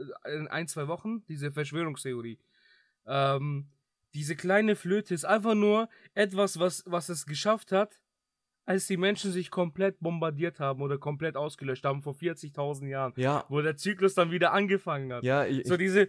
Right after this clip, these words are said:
Speaker 1: Verschwörungstheorie geht mir nicht mehr aus dem Kopf.
Speaker 2: Übrigens, meine Theorie ist nicht diese,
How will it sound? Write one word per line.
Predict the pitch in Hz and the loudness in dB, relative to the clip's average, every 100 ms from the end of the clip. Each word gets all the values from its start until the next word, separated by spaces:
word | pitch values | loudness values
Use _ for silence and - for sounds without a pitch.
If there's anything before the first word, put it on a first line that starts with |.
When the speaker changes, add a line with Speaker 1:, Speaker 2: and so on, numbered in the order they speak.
| - | 2
Speaker 1:
Verschwörungstheorie | - 208 - 226 277 240 - 302 196 214 | 2 4 6 4 6 4 4 8 8 8
geht | 175 208 | 0 -4
mir | 214 202 | 0 2
nicht | 214 262 | 2 4
mehr | 180 | 6
aus | 180 175 | 6 4
dem | 180 151 | -8 0
Kopf. | 196 202 | 4 4
Speaker 2:
Übrigens, | 156 147 131 127 | 2 2 2 2
meine | 135 127 - | 2 2 2
Theorie | 139 135 113 123 147 170 - | 6 6 6 2 0 -2 -4
ist | 110 - | -8 0
nicht | 135 160 - 135 | 0 0 -6 -8
diese, | 151 131 113 131 | -8 -4 -2 -2